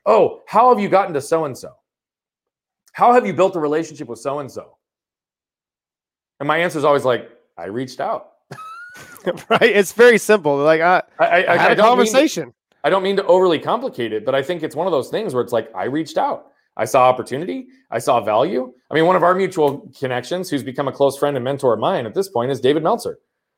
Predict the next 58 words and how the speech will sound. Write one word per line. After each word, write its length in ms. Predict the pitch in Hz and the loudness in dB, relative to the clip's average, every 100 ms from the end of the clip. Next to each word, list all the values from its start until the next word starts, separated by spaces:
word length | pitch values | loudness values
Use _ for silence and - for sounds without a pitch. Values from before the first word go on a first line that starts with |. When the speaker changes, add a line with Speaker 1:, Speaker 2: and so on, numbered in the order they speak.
| _ _ _ - | _ _ _ -2
Speaker 2:
Mm-hmm. 60 | |
Speaker 1:
David 220 | 139 185 180 | 2 4 4
Meltzer 240 | 214 202 | 2 2
and 60 | 170 | 2
I 40 | |
shared 260 | 139 156 170 | 2 2 2
a 40 | |
stage 300 | 165 175 185 | 2 0 0
together, 340 | 120 113 80 80 | -2 -2 -4 -6
a 80 | |
virtual 360 | 104 156 156 160 | 0 0 0 -2
stage. 460 | 156 147 85 - _ _ _ _ _ - | 0 0 -2 -10 _ _ _ _ _ -2
I 260 | 127 147 127 | 0 0 0
started 280 | 151 147 | 0 2
doing 160 | 139 147 | 0 -2
some 160 | 143 143 | -2 -2
research 320 | 170 196 185 | -2 -2 -2
on 140 | 180 | -4
him. 80 | 185 | -4
I 80 | 120 | -6
discovered 360 | 110 147 139 | -2 0 0
that 80 | 123 | -2
he 100 | 131 | -4
and 60 | 139 | -6
I 80 | 123 | -4
share 200 | 147 131 | -2 -2
a 40 | |
similar 300 | 147 131 113 | -2 -6 -6
mission 260 | 127 143 151 | -6 -8 -10
to 100 | 123 | -8
impact 300 | 120 120 117 | -4 -6 -6
a 40 | |
billion 320 | 101 120 107 | -6 -6 -6
lives. 480 | 104 117 185 202 - _ _ _ _ | -6 -4 -4 -6 -16 _ _ _ _
And 100 | 127 | 0
I 80 | 147 | 4
literally 300 | 160 180 170 | 6 6 6
reached 240 | 160 - | 4 4
out 160 | 151 190 | 4 4
to 80 | 139 | 2
him 140 | 127 | 4
with 140 | 127 123 | 4 4
a 40 | |
note, 320 | 135 175 - | 4 2 2
say, 180 | 180 202 | 2 2
"Hey, 180 | 143 147 | 0 0
hey, 340 | 170 175 - - _ | 0 0 -4 -16 _
we 80 | 127 | -2
shared 220 | 123 175 | 2 2
a 20 | |
similar 260 | 156 165 147 | 2 0 0
stage. 340 | - 151 170 123 | 0 0 0 -2
The 100 | 139 | -4
universe 260 | 160 151 | -4 -2
does 180 | 160 135 | 0 0
nothing 260 | 151 147 139 | -2 -4 -2
by 140 | 127 | 0
accident. 460 | 127 143 175 196 | 0 -2 -4 -6